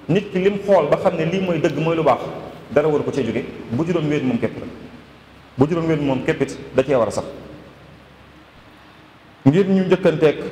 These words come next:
waxtu wi, ay bind ngi nii yoo xam ne mën nañ ko jëlee ci jëflante bi war a am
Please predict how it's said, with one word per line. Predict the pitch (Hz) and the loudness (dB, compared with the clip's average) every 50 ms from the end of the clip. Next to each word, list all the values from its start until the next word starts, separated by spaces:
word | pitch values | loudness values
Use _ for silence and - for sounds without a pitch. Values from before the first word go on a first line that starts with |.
| - - | -2 0
waxtu | 139 151 - - 143 | 2 2 2 0 0
wi, | 127 131 - - - - - - - - - - - - - - - - - - - - - - - - - - - - - - - - - - - - - - - - - | 0 0 0 -2 -6 -10 -14 -16 -18 -18 -20 -20 -20 -20 -20 -20 -20 -20 -20 -20 -20 -20 -20 -20 -20 -20 -20 -20 -20 -20 -20 -20 -20 -20 -20 -20 -20 -20 -20 -20 -20 0 4
ay | - 170 185 | 6 6 6
bind | 160 160 214 208 | 4 2 2 2
ngi | 190 175 170 170 | 2 0 0 0
nii | 160 160 | 0 2
yoo | 156 156 | 2 2
xam | 147 - 156 151 | 2 2 0 -2
ne | 139 139 170 214 - | -2 -2 -4 -4 -2
mën | 151 147 151 | -2 -2 0
nañ | 156 151 151 - | -2 -2 -2 -2
ko | 156 147 | -2 0
jëlee | 143 147 143 143 139 139 | 0 0 0 -2 -2 -4
ci | - 143 151 156 156 151 156 156 - - - - - - - - - - - - - - - - - - - - - - - - - - - - - - - 127 123 | -4 -4 -2 -2 -2 -2 -4 -6 -8 -12 -16 -18 -20 -20 -20 -20 -20 -20 -20 -20 -20 -20 -20 -20 -20 -20 -20 -20 -20 -20 -20 -20 -20 -20 -20 -20 -20 -16 -8 -2 0
jëflante | 143 180 180 180 175 156 143 139 135 135 | 2 2 2 2 2 2 2 2 0 0
bi | 139 147 | 2 4
war | 156 151 139 | 4 6 6
a | 139 123 | 4 4
am | 120 | 2